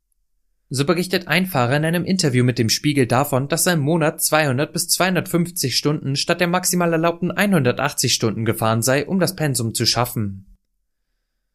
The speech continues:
Hinzu kommt, dass Fahrer teilweise davon berichten, dass sie dann nach den Fahrten noch damit beginnen, die Toilette zu reinigen oder den Bus vom Müll der Gäste zu säubern, ohne dass sie dafür bezahlt werden.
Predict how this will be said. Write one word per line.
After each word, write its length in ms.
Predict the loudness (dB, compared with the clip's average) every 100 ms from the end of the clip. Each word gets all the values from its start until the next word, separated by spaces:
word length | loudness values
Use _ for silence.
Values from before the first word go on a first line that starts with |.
| _ -4
Hinzu 320 | 0 0 0
kommt, 280 | 0 -2 0
dass 160 | 0
Fahrer 240 | 0 -2 -2
teilweise 480 | -2 0 0 0
davon 360 | 0 0 0 0
berichten, 440 | 0 -2 -4 -6
dass 180 | -2 -2
sie 100 | 0
dann 220 | 0 -2
nach 200 | -2 -4
den 180 | -2 -4
Fahrten 260 | -2 -2 -2
noch 120 | -4
damit 380 | -2 -2 -2 -2
beginnen, 280 | -2 0 -2
die 120 | -4
Toilette 380 | -2 -2 -2 -2
zu 140 | 0
reinigen 480 | 2 0 0 -4 -2
oder 220 | 0 2
den 180 | 2 0
Bus 180 | 0 0
vom 140 | 2
Müll 140 | 4
der 120 | 4 2
Gäste 320 | 0 0 -2
zu 120 | -2
säubern, 420 | 0 2 2 -2 -2
ohne 280 | 0 0
dass 160 | 0 0
sie 100 | 0
dafür 300 | 0 -2 -2
bezahlt 420 | -2 0 0 0
werden. 580 | -2 -2 -4 -8 -10